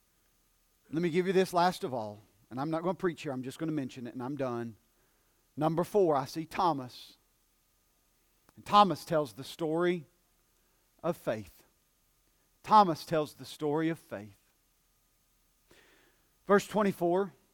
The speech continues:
"But Thomas, one of the twelve, called Didymus," that word Didymus means twin,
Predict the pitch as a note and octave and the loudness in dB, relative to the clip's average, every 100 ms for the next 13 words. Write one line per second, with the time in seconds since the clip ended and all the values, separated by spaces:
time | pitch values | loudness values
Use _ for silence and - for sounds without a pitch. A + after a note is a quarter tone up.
0 | _ F3+ - F#3 F#3+ G3+ G#3+ F3+ F#3 F#3+ | _ -12 0 6 6 6 0 -2 -2 -2
1 | - F3 E3 F#3 - F3 D3+ A#2+ F3+ F#3 | 0 2 4 2 0 -2 -2 2 2 2
2 | G3+ - - E2+ B2+ A#2 C#3+ D#3+ D#3 C#3 | 0 -4 -18 -16 -12 -4 0 0 -2 -2
3 | D3+ - - - D#3+ D3+ E3+ | -4 -4 -8 -4 0 2 0